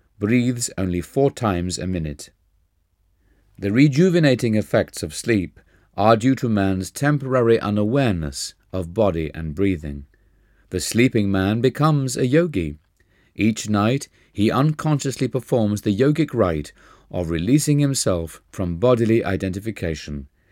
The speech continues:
and of merging the life force with healing currents in the main brain region and in the six subdynamos of his spinal centers.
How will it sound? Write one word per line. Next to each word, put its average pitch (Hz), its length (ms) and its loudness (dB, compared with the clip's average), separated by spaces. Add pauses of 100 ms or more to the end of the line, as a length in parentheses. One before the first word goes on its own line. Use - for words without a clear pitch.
(160)
and 87 200 -4
of 82 140 -2
merging 104 600 2
the 82 80 -2
life 92 320 0
force 107 520 -2
with 90 160 -6
healing 123 400 0
currents 82 540 -4 (320)
in 82 160 -8
the 82 80 -6
main 110 400 2
brain 95 380 2
region 80 480 -4 (300)
and 98 220 -2
in 92 80 -2
the 92 80 -2
six - 440 -4 (280)
subdynamos 90 1040 0 (160)
of 90 140 -6
his 104 140 0
spinal 90 420 -4
centers. 80 640 -6